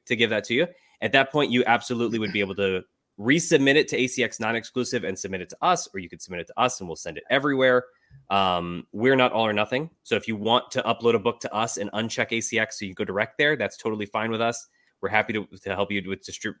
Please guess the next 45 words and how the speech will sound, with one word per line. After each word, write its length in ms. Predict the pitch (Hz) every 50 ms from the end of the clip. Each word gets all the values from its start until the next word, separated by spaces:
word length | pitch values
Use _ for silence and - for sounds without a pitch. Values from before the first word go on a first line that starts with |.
| _ _
distribution 500 | - 117 - - 95 110 107 101 110 104
everywhere 360 | - 92 92 101 90 87 87
else. 280 | 90 104 139 - - - _ _ _ _ _ _ _ _ _ _ _ -
But 460 | 117 175 - 120 127 170 - - - _ _ _ _ -
what 120 | 113 117
I 40 | 117
would 120 | 120 113
say 380 | - 160 143 120 104 107 123 - _ _ _ _ _ -
is 180 | 123 120 113
if 120 | 131 135 139
you 80 | 131
do 280 | 110 95 - 180 262 311
plan 220 | - - 269 247
on 100 | 196 175
reproducing 500 | 160 185 190 - 185 175 202 196 - 98
it, 140 | 82 - - _ _ _ _ _ -
like 260 | 117 127 143 143 -
your 140 | 143 151 139
book, 180 | 123 143 131 -
like 280 | 117 120 123 127 123 -
your, 280 | 127 123 120 120 120 101
um, 420 | 107 110 107 104 104 104 101 - -
like 160 | - 104 104 101
your 100 | 107 -
thing 160 | - 127 113
says, 440 | - - 123 90 - - - - - _ _ _ _ _ _ -
uh, 140 | 101 104 -
you 140 | 107 127 160
actually 180 | 175 - 233
don't 120 | 196 220 214
have 100 | 233 226
to 80 | 208
wait 160 | 190 214 208 202
till 120 | - 170
the 60 | 151
seven 200 | - 165 156 151
years 160 | 147 139 127
expires. 560 | 131 - - - 160 143 98 - - - - _ _ _ _ _ _ _ _ _ _
The 200 | - 117 120 - -
royalty 360 | 101 117 139 165 202 202 247
share 260 | 202 - 196 185 156
is 100 | 135 139
for 160 | - - 147 147
that 180 | 143 135 -
production, 480 | - 127 - 139 - - - - -